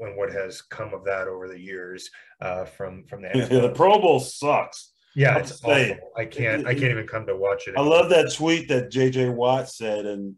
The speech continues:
Speaker 2: during the Pro Bowl in February, he said, "I've been through walkthroughs that are more intense than this." It's
Speaker 1: Yeah,
Speaker 2: just
Speaker 1: truly. <laughs> So in that regard, you know, it's still cool to turn on, watch, uh, you know, see the experiences that go on. But, uh, yeah, that, that was my take. What do you think?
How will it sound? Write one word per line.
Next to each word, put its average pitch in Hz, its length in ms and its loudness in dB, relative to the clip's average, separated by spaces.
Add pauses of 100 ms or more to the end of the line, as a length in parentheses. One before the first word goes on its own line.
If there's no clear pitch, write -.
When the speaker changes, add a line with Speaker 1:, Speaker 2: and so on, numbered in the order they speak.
Speaker 2:
during 107 200 -2
the 98 80 -4
Pro 117 340 2
Bowl 104 260 0
in 98 80 -10
February, 107 380 0
he 98 40 -2
said, 98 220 -4
"I've 110 260 0
been 110 160 -6
through 104 160 -6
walkthroughs 107 640 0
that 92 100 -6
are 92 60 -8
more 92 180 -8
intense 95 420 -16
than - 120 -18
this." - 320 -20 (300)
It's 120 120 -4
Speaker 1:
Yeah, 160 200 4
Speaker 2:
just - 200 -2
Speaker 1:
truly. 156 640 0
<laughs> - 300 -2 (240)
So 214 140 4
in 196 40 2
that 240 180 6
regard, 170 360 4
you 143 60 -2
know, 151 120 2
it's 139 100 0
still 170 240 -4
cool 156 240 -4
to 139 80 -2
turn 139 240 0
on, 127 280 0
watch, 117 500 -8
uh, 107 400 0 (400)
you 117 80 -6
know, 101 280 -4 (200)
see 127 420 -2
the 120 160 -10
experiences 113 760 -8
that 104 180 -8
go 101 160 -8
on. 101 320 -8
But, 98 240 -6 (120)
uh, 98 300 -8
yeah, 180 280 0 (100)
that, 120 140 -12
that 127 80 0
was 117 160 -4
my 117 100 -6
take. 107 240 -10
What 120 80 -12
do 120 60 -10
you 113 120 -12
think? 92 160 -16